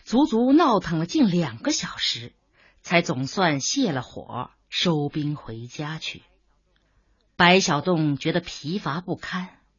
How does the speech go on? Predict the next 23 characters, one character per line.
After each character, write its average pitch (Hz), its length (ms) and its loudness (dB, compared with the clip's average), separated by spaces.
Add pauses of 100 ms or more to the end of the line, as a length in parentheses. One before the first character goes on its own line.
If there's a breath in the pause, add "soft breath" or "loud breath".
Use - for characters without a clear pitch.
(300 loud breath)
独 269 180 6
自 311 160 2
静 262 320 6
静 202 200 0
地 156 100 -2
坐 240 260 -4
了 139 80 -6
十 120 300 -4
分 139 180 -10
钟， 117 240 -14 (840 loud breath)
这 226 160 6
才 165 160 -2
打 - 220 -6
了 120 80 -10
个 165 100 -6
电 175 220 -2
话 139 320 -6 (180 loud breath)
叫 165 300 2
刘 135 220 -2
知 220 180 -2
敏 185 160 0 (200)
过 190 200 -6
来。 - 280 -18